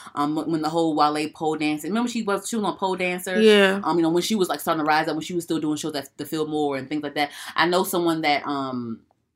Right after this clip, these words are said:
Speaker 1: you know, was, like, around her during those times of, like, her just rising up or whatever. Um, when she was doing just, like, little smaller shows here and there. And, um,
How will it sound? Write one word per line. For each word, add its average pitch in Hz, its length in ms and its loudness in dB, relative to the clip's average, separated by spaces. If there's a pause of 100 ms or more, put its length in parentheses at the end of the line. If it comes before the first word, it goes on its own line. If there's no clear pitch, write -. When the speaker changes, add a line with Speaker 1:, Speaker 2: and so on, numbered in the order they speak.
(180)
Speaker 1:
you 175 140 0
know, 131 640 -2 (640)
was, 170 140 2
like, 160 100 -6
around 147 340 0
her 151 180 0
during 147 220 -2
those 139 140 -4
times 143 300 -4
of, 127 60 -6
like, 123 120 -6
her 143 140 -6
just 131 180 -10
rising 131 320 0
up 135 80 -4
or 139 80 -4
whatever. 139 380 -4 (300)
Um, 139 120 -2
when 143 80 -4
she 160 80 -6
was 147 100 0
doing 131 300 -6
just, 170 180 -4
like, 214 100 0
little 196 140 0
smaller 156 360 -2
shows 151 320 -2
here 151 120 -4
and 139 120 -2
there. 131 260 -8 (300)
And, 147 720 0
um, 143 840 -2